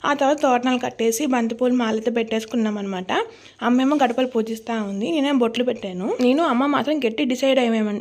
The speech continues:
డిసైడ్ అయ్యామన్నమాట. ఏంటి అంటే మా ఆయన బ్యాంక్ వెళ్ళేలోపు పూజ అయిపోవాలని చెప్పేసి, అందుకనే మేము త్రీ ఓ క్లాక్కి అలారం పెట్టుకున్నాము. But మాకు త్రీ థర్టీకి మెలకువ వచ్చింది.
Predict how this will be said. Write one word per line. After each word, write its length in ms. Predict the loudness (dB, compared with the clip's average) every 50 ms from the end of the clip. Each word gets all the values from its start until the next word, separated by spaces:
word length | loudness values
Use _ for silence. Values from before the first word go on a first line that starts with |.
| -6 -4
డిసైడ్ 280 | -4 0 0 2 2
అయ్యామన్నమాట. 720 | 2 2 2 2 0 0 -2 -4 -4 -2 0 0 0 0 2 4
ఏంటి 280 | 4 4 4 4 4
అంటే 260 | 4 4 4 4 4
మా 140 | 4 4 4
ఆయన 180 | 2 2 2 2
బ్యాంక్ 340 | 2 2 2 2 2 2 2
వెళ్ళేలోపు 320 | 2 2 4 2 2 2
పూజ 180 | 2 2 2 4
అయిపోవాలని 420 | 2 0 2 0 0 0 0 -2 -4
చెప్పేసి, 460 | -6 -6 -6 -8 -4 0 0 0 0 -2 -14 -16 -18 -12 -2
అందుకనే 400 | 0 2 2 2 2 2 2 2
మేము 180 | 4 4 4 2
త్రీ 240 | 0 0 2 2 2
ఓ 40 | 2
క్లాక్కి 300 | 4 2 2 2 4 2
అలారం 320 | 4 4 4 2 2 2
పెట్టుకున్నాము. 540 | 2 0 -2 -2 -2 0 2 2 2 2 4
But 220 | 2 2 2 2
మాకు 140 | 0 0 0
త్రీ 140 | 0 0 0
థర్టీకి 300 | 0 0 0 0 0 2
మెలకువ 360 | 2 2 0 2 2 4 2
వచ్చింది. 520 | 2 0 -2 -2 -2 0 2 2 2 0